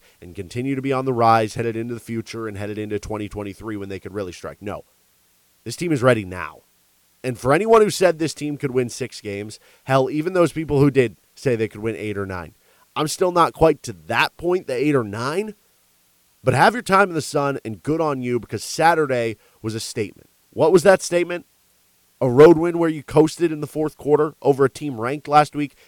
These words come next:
and had that forty-two to seven run at one point for your second straight away from home? The statement was the West Virginia game wasn't a one-off. The statement was this team,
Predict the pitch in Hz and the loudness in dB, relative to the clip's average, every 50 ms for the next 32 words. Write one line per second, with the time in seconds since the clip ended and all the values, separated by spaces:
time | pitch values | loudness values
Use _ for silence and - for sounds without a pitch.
0 | _ _ 107 110 117 127 131 143 139 151 139 - - - 151 147 143 135 - - | _ _ -10 -8 -6 -4 -4 -2 0 0 -2 -2 -4 -8 -8 -6 -6 -8 -6 -4
1 | 143 143 135 123 - 147 135 127 127 117 117 123 135 139 131 120 139 139 135 - | -4 -4 -4 -4 -4 -4 -4 -4 -4 -4 -4 -2 -2 -2 -2 -2 -2 -2 -2 -2
2 | 135 143 143 - - - 123 110 104 - - - 120 - - 131 117 - - - | -2 -2 -2 -2 -6 -8 -10 -10 -10 -10 -10 -10 -10 -10 -12 -14 -12 -14 -8 -4
3 | 123 123 135 127 - 110 110 113 113 117 - - 120 110 107 113 123 123 151 - | -4 -4 -4 -4 -6 -6 -4 -2 -4 -4 -4 -6 -8 -6 -4 -4 -4 -4 -6 -12
4 | _ _ _ _ _ _ _ 117 - - - 233 - - 185 180 156 147 - _ | _ _ _ _ _ _ _ -10 -8 6 8 8 8 8 6 4 4 4 2 _
5 | 147 156 131 113 143 135 151 151 143 - 127 139 117 117 143 139 139 131 113 127 | 0 0 4 4 4 6 6 4 4 2 -4 -6 -4 -4 -6 -6 -6 -6 -4 -2
6 | 123 120 117 113 113 117 110 107 107 98 110 101 98 104 101 87 82 - - _ | -2 -2 -2 -2 -2 -2 -2 -2 -6 -6 -6 -4 -2 -4 -4 -4 -8 -12 -18 _
7 | _ _ _ _ - 107 - - - 202 208 208 - 139 127 110 98 - _ _ | _ _ _ _ -10 -8 -8 0 4 6 6 6 4 0 -2 -2 -2 -6 _ _
8 | _ _ - 113 110 98 107 165 160 - - - 139 107 82 - | _ _ -4 -4 -4 0 0 0 0 0 -2 -6 -8 -8 -8 -12